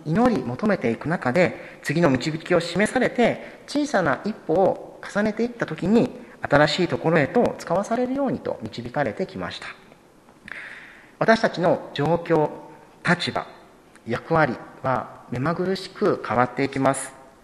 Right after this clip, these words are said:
けれども、仕えているのは同じ主、同じ神様です。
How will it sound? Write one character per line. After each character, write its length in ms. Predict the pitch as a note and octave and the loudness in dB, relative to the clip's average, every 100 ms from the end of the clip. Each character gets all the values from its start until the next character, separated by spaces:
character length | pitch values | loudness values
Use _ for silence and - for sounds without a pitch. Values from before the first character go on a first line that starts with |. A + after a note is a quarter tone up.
| - - - | -20 -20 -16
け 140 | - B3 | 0 2
れ 80 | |
ど 100 | E3+ | 2
も、 380 | F3 F#3+ - - - - | 2 2 0 -8 -20 -20
仕 180 | - C#4+ | -4 -2
え 100 | D4 | 0
て 160 | F3 | 0
い 60 | C#3 | 0
る 80 | C#3+ | -2
の 120 | A2 | 0
は 240 | D3 B2+ - - - - | 0 -2 -10 -20 -20 -10
同 100 | D3 F#3+ G3 | -6 -4 -4
じ 280 | A3 F3+ - - | -4 -4 -6 -12
主、 340 | - - B2+ - - - - - | -10 -4 -4 -6 -20 -20 -20 -8
同 80 | B2 D3 | -2 -2
じ 260 | D3 F#3 A2+ - | -4 -6 -8 -8
神 240 | - D3+ C3+ | -4 -2 -2
様 240 | - E2+ | -4 -8
で 100 | - | -10
す。 180 | - | -12